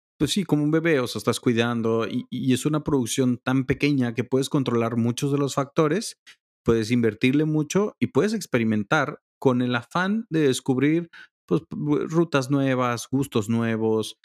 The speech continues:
y hasta, hasta cierto punto se vuelve muy llamativo en, en mesa, porque ves, ves estos vinos y, y quiero entender también, por lo que, lo que me estoy llevando de esta plática,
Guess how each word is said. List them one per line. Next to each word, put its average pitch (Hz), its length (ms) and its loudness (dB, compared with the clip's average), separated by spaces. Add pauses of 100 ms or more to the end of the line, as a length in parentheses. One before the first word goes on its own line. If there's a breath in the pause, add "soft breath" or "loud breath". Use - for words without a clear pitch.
(260 loud breath)
y 120 120 2
hasta, 120 340 0
hasta 131 280 -4
cierto 156 400 0
punto 160 440 0
se - 120 -2
vuelve 127 440 0
muy 131 360 2
llamativo 117 920 0
en, 107 380 2
en 107 180 2
mesa, 151 340 -2
porque 101 240 -4
ves, 110 320 0 (320 loud breath)
ves 110 160 0
estos 113 260 -4
vinos 143 680 -2 (380)
y, 123 200 -4
y 127 120 -2
quiero 147 220 4
entender 151 580 0
también, 117 560 2
por 107 120 -2
lo 104 100 -2
que, 110 100 0
lo 107 220 0
que 117 100 -4
me 107 60 0
estoy 123 180 0
llevando 131 320 0
de 123 40 0
esta 120 200 -4
plática, 120 520 -2